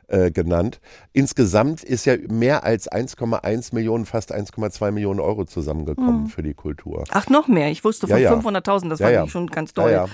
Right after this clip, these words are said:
Speaker 1: Ja, wir haben schon mehr als eine halbe Million dann <laughs> unterschlagen. Nee, nee.
Speaker 2: Das spricht auch der Unternehmer. Wie ist das eigentlich?
Speaker 1: <laughs>
Speaker 2: Äh, es ist eine fulminante Veranstaltung, die nicht stattgefunden hat.
Speaker 1: Ja.
Speaker 2: Wenn Sie kein gewiefter Unternehmer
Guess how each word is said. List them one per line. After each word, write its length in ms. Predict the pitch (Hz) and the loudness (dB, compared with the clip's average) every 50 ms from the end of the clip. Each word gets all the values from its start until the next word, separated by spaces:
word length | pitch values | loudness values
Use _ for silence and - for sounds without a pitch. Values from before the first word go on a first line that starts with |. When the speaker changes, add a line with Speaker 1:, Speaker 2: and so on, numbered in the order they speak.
| - - - | -10 -10 -4
Speaker 1:
Ja, 240 | 95 117 131 135 127 | 0 2 2 2 2
wir 80 | 135 | 2
haben 120 | 131 131 120 | 0 -2 -4
schon 180 | - 139 123 | -6 -6 -4
mehr 140 | 120 127 123 | -2 -2 -2
als 160 | 113 117 - | -2 -4 -4
eine 100 | 127 113 | -6 -6
halbe 160 | 117 117 117 117 | -6 -6 -6 -6
Million 320 | 107 107 110 110 110 110 | -6 -4 -4 -4 -4 -4
dann 140 | 107 107 104 | -4 -4 -4
<laughs> 40 | - | -6
unterschlagen. 640 | 123 - 110 101 98 - 104 90 90 92 85 78 | -8 -6 -6 -6 -4 -2 -2 -2 -2 -2 -2 -4
Nee, 120 | 85 98 113 | -4 -2 0
nee. 80 | 120 | 0
Speaker 2:
Das 100 | 214 - | 0 -2
spricht 400 | - - - 226 269 - - - | -2 -4 -2 -2 -2 -2 0 -2
auch 100 | - - | -2 -2
der 220 | - - 233 214 156 | -2 -4 -6 -4 -2
Unternehmer. 680 | 208 214 226 214 208 202 196 208 226 220 180 151 151 | -2 -2 -2 -2 0 0 0 2 2 2 0 0 0
Wie 120 | 170 196 | -2 -4
ist 220 | - 247 - - - | -4 -6 -6 -6 -6
das 160 | 185 - - | -6 -6 -6
eigentlich? 420 | - 131 143 160 160 156 165 160 - 113 - | -6 -6 -6 -4 -4 -4 -4 -4 -6 -6 -4
Speaker 1:
<laughs> 60 | - | -2
Speaker 2:
Äh, 200 | 196 196 196 170 - - - - | -2 0 -2 -2 -4 -6 -8 -6
es 140 | - 196 - | -6 -6 -4
ist 120 | 233 220 - | -2 -2 0
eine 120 | 254 233 | -2 -2
fulminante 560 | - - 262 262 254 247 233 226 247 247 240 220 | -2 -2 0 0 2 2 0 0 -2 -4 -6 -8
Veranstaltung, 680 | - 226 185 208 220 - - 214 202 - 208 202 196 | -6 -6 -4 -4 -4 -4 -4 -4 -4 -2 -4 -4 -2
die 100 | - 202 | 0 0
nicht 220 | 208 214 240 - - | 0 0 0 -2 -6
stattgefunden 1000 | - - 185 175 - - - 160 151 - 151 147 151 139 - - 120 143 170 - | -6 -4 -6 -6 -6 -8 -8 -8 -8 -6 -4 -4 -4 -4 -6 -6 -8 -8 -6 -6
hat. 200 | 135 135 - - - - | -6 -8 -8 -10 -10 -4
Speaker 1:
Ja. 160 | 107 95 85 85 - - | -2 0 0 -2 -4 -2
Speaker 2:
Wenn 180 | - 226 226 220 | 0 0 2 2
Sie 140 | 220 233 | 0 -2
kein 340 | - - - - 320 359 359 | -4 -2 -2 0 2 2 2
gewiefter 560 | 311 285 254 294 269 277 - - - 240 214 | 2 0 0 0 0 0 -2 -4 -4 -4 -2
Unternehmer 760 | - 208 202 - 208 196 190 190 202 202 196 180 160 151 165 | -2 -2 -2 -2 0 0 2 2 2 2 2 2 0 -2 -4